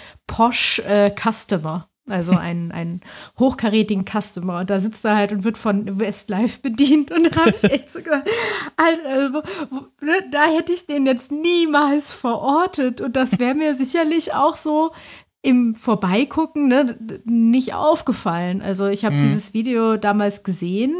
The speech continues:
Speaker 1: ähm, weil es ein sehr schönes Video tatsächlich, finde ich. Also für so ein Musikvideo von einer Popband finde ich das eigentlich ganz gut. Aber ja.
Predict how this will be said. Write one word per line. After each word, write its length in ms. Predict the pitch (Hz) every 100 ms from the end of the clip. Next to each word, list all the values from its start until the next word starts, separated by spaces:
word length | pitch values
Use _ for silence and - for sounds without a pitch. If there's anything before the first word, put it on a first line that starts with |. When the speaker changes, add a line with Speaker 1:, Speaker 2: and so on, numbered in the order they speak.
| 349
Speaker 1:
ähm, 320 | - 214 220 - - -
weil 100 | 202
es 140 | 214
ein 80 | 233
sehr 240 | 208 226
schönes 500 | 277 - 262 285 269
Video 380 | 240 359 247 185
tatsächlich, 640 | 185 175 - 170 180 180 -
finde 160 | 180
ich. 100 | 180
Also 160 | 185 196
für 140 | 196
so 140 | 202 202
ein 100 | 202
Musikvideo 720 | 202 285 269 269 269 262 269
von 180 | 226
einer 60 | 190
Popband 640 | 196 294 294 - 180 220 262
finde 200 | 233 240
ich 80 |
das 160 | - 226
eigentlich 280 | 214 226 -
ganz 300 | 196 - -
gut. 400 | 247 208 262 - - - - - - - _
Aber 320 | 202 196 180
ja. 320 | 180 170 170